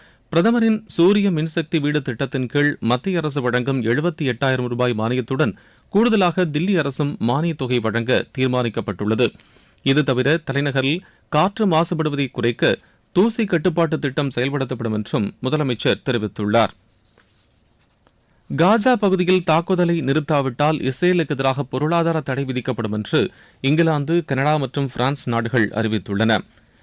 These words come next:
இங்கிலாந்து நாடாளுமன்றத்தில் பேசிய அந்நாட்டு பிரதமர் திரு கெய்ர் ஸ்டார்மர்,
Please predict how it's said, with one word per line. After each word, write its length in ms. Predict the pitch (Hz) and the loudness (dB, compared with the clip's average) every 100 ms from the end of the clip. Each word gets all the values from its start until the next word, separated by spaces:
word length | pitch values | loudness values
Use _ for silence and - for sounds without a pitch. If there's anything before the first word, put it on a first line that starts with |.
| _ - | _ -2
இங்கிலாந்து 480 | 139 151 156 147 | 2 4 4 4
நாடாளுமன்றத்தில் 640 | 135 135 143 131 123 139 120 | 2 2 0 0 -2 -4 -2
பேசிய 500 | 123 123 123 147 175 | -2 -2 0 0 0
அந்நாட்டு 380 | - 123 139 147 | 0 0 0 -2
பிரதமர் 400 | 135 127 127 127 | -2 0 0 0
திரு 300 | 131 123 127 - | 0 2 2 0
கெய்ர் 140 | 131 | -2
ஸ்டார்மர், 520 | 123 - 110 147 151 | -2 0 0 2 -2